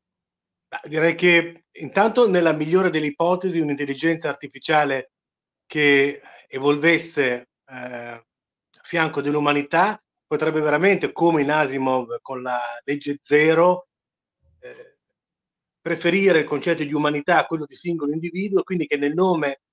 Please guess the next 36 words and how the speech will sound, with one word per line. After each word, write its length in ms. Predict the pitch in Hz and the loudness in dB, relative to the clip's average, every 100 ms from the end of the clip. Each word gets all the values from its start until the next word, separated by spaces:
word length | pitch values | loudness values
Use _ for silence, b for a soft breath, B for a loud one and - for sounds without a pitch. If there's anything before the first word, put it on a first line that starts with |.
| _ | _
ne-, 440 | 143 160 - 143 _ | -12 -12 -14 -20 _
nome 320 | 139 147 160 | -12 -8 -8
astratto, 520 | - - 170 170 - 117 | -10 -8 0 0 0 -12
secondo 340 | 131 160 147 | -8 -6 -6
il 60 | - | -6
suo 120 | 147 | -8
punto 280 | 165 160 156 | -6 -6 -6
di 100 | 151 | -4
vista, 540 | 180 - - 123 - _ _ _ _ _ | -4 -4 -4 -6 -6 _ _ _ _ _
di 320 | 147 175 175 | -8 -8 -8
umanità, 920 | - 202 180 170 190 185 165 180 208 - _ _ _ | -4 0 2 2 2 2 4 4 0 -8 _ _ _
arrivi 500 | - 156 160 170 196 | -6 -4 -2 -2 2
a 100 | 165 | 2
non, 460 | 160 156 165 180 180 | 2 0 0 0 2
eh, 340 | 180 180 180 _ - 277 - 262 _ _ _ _ _ | 4 4 0 _ -20 -20 -16 -16 _ _ _ _ _
a 100 | - | -18
scavalcare 640 | - 151 151 147 226 247 | -4 0 2 2 0 0
intanto 300 | 202 156 160 | 0 0 -2
l'interesse 460 | 147 143 143 147 143 | -6 -4 -4 -4 -8
immediato 320 | 143 147 143 | -6 -6 -6
del 140 | 131 | -10
singolo 400 | - 151 139 135 | -8 -8 -6 -6
individuo, 680 | 139 131 127 117 - 101 - _ _ _ _ _ _ - _ _ _ _ _ _ - | -8 -8 -8 -10 -10 -18 -20 _ _ _ _ _ _ -20 _ _ _ _ _ _ -20
che 100 | - | -20
questo 220 | 120 120 | -16 -12
singolo 260 | 147 131 | -8 -6
individuo 460 | 135 165 147 170 175 | -6 -4 -2 0 0
però 160 | 135 147 | -2 -4
è 80 | |
colui 240 | 160 139 143 | -4 -4 -4
che, 180 | 147 151 | -6 -10
al 180 | - 120 | -16 -10
quale 220 | 131 143 | -6 -4
magari 320 | 139 123 139 | -4 -4 -4
si 140 | - 196 | -6 -10
interfaccia 840 | 131 170 151 135 143 - 175 175 | -6 -6 -2 -4 -4 0 0 -2